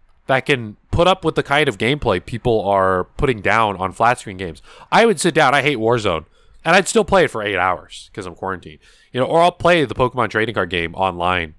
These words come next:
for, like, six hours, eight hours, right? There's not V R equipment out there yet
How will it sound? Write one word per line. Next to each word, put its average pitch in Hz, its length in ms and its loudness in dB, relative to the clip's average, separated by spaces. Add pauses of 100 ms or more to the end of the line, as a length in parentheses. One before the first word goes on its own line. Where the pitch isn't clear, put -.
(100)
for, 117 160 0
like, 107 160 0
six - 180 -4
hours, 107 340 0
eight 104 140 -6
hours, 90 400 -2
right? 90 220 -4 (600)
There's 170 380 0
not 147 260 2
V 110 180 -2
R 127 120 6
equipment 110 400 -4
out 87 240 -4
there 120 140 2
yet 127 320 -2